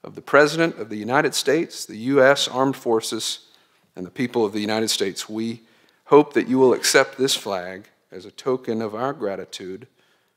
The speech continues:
for your loved one's service." I stood there watching, and I became emotional.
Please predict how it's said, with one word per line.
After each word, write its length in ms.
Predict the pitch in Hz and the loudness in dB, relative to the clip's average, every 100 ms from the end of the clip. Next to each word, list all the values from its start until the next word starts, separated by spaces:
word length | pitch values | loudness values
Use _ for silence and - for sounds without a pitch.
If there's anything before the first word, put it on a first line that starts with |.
| _ _ | _ _
for 140 | - | -10
your 220 | 95 104 117 | -4 -2 0
loved 320 | 113 107 104 | 0 -2 -4
one's 500 | 98 92 92 90 - | -8 -8 -10 -14 -14
service." 760 | - - 87 90 - - - - _ _ _ _ _ _ _ _ _ _ _ _ _ _ _ _ _ _ _ _ _ _ _ _ _ _ _ _ _ _ _ _ | -16 -14 -16 -18 -14 -10 -10 -14 _ _ _ _ _ _ _ _ _ _ _ _ _ _ _ _ _ _ _ _ _ _ _ _ _ _ _ _ _ _ _ _
I 40 | - | -4
stood 280 | - 185 143 | 4 6 8
there 140 | 127 | 8
watching, 600 | 127 139 147 - 101 113 | 10 8 6 2 0 0
and 100 | 113 | 0
I 80 | 117 | 0
became 680 | 110 - 151 131 123 113 117 | -2 -6 0 2 2 0 -6
emotional. 840 | 117 120 139 135 - 85 85 127 | -2 4 4 2 -4 -8 -12 -12